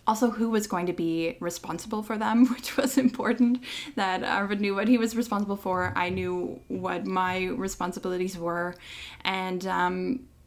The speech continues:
and so I think part of the, the issue with priority is that we don't always know what the work is. We don't always have this clear understanding of what is this role. Ac-, I know I, I need to work on marketing, but, like,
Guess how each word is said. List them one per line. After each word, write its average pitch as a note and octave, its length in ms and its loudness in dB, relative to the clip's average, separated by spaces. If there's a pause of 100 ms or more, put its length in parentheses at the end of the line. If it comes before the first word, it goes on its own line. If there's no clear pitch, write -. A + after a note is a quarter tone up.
(540)
and A#3 100 6
so A#3+ 120 2
I A3+ 100 0
think B3+ 400 4 (1120)
part C4+ 180 8
of C4+ 140 6
the, C4 480 6
the A3 180 2
issue C4 300 6
with A#3 220 2
priority A#3 640 4
is G#3+ 160 2
that G3+ 260 4
we G#3 140 4
don't A#3+ 180 8
always G#3 380 4
know G3 460 2 (100)
what G3+ 380 2
the F#3+ 80 2
work F#3+ 400 2 (100)
is. G3 480 0 (720)
We G#3+ 180 2
don't G3+ 200 4
always G3+ 360 2 (120)
have G3 200 0
this G3 140 2
clear G#3 300 0
understanding F#3+ 600 -2
of E3+ 380 -2 (280)
what F#3 380 -4 (280)
is G3+ 220 -2
this G3 260 -4
role. F3 400 0 (260)
Ac-, F3 220 -4
I F#3+ 80 2
know G#3+ 180 4
I, G#3+ 180 4
I G3+ 40 4
need G#3+ 140 4
to G#3 100 0
work G3+ 180 2
on G3 140 4
marketing, F3+ 460 2
but, E3+ 200 -2
like, D#3 300 -2